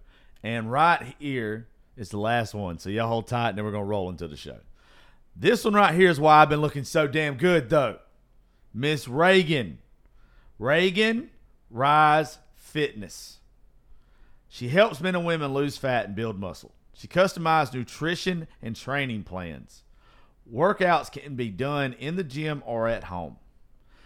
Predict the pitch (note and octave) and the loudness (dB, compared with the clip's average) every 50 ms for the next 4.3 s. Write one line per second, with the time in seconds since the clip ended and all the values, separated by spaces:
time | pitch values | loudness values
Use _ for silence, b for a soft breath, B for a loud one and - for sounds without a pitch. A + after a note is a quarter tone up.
0 | b b b b b b b b b - - - - D#3+ F#3 G3+ A3 A3+ F#3 E3 | b b b b b b b b b -18 -14 -4 0 2 2 2 2 0 -2 -2
1 | D3 C3 - C#3+ D#3 E3+ - C#3 D3+ D3+ C#3+ C3 B2 A#2 - - C3 C3 B2+ A#2+ | -4 -4 -4 -2 -2 -2 -4 -6 -6 -4 -4 -2 -2 -4 -4 -6 -6 -6 -6 -6
2 | A2 G#2+ G#2+ A#2+ C3+ C#3+ - D3 C3+ - A#2 A2 A2 A2 G#2 - - - _ - | -6 -6 -4 -4 -4 -4 -6 -8 -10 -8 -8 -8 -6 -8 -10 -12 -16 -20 _ -10
3 | - G#2 A2 A2 G#2 G2+ A#2+ C#3+ D#3 D#3 D3+ D3+ C#3 - - C3+ A#2 G2 G#2 G#2 | -8 -8 -6 -6 -6 -4 -2 0 0 0 -2 -4 -8 -8 -8 -10 -8 -6 -6 -8
4 | G#2 G2+ F2+ - - | -8 -8 -10 -14 -20